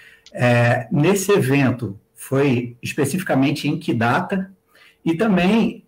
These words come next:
como é que funcionava a regra dessa, dessa luta? Porque nessa primeira luta em específico,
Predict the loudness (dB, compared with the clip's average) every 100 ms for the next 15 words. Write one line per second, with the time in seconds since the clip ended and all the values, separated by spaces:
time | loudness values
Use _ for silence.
0 | -6 0 0 0 -2 -2 0 0 2 2
1 | 2 2 2 0 0 -4 -4 -6 -4 -4
2 | -2 -4 -2 0 -2 -4 -6 -2 -4 -2
3 | 0 2 0 -4 -20 _ _ -4 0 2
4 | 2 2 2 4 4 4 2 0 0 -2
5 | -4 -2 0 0 -2 -6 -6 -10